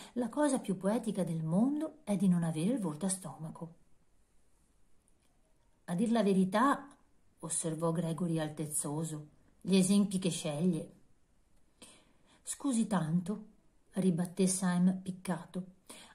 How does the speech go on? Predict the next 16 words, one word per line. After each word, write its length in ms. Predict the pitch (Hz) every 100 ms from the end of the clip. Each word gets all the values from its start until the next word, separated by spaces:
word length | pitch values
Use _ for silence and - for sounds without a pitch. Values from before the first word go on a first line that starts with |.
| -
"avevo 360 | 285 262 247 233
dimenticato 720 | 220 220 220 233 220 233 247
che 100 | 214
s'erano 440 | - 208 202 196
abolite 460 | 185 202 202 196 208
tutte 360 | 311 - -
le 80 | 269
convenzioni." 920 | 247 220 202 196 196 - 160 160 170 185 - _ _ _ _ _ _ _ _ _ _ _ _ _ _ -
Un 180 | 262
vivo 260 | 285 320 175
rossore 480 | 170 170 - 277 269
salì 380 | - 175 190 233
alla 200 | 185 165
fronte 380 | - 190 196
di 100 | 165
Gregory. 500 | 165 165 147 151 160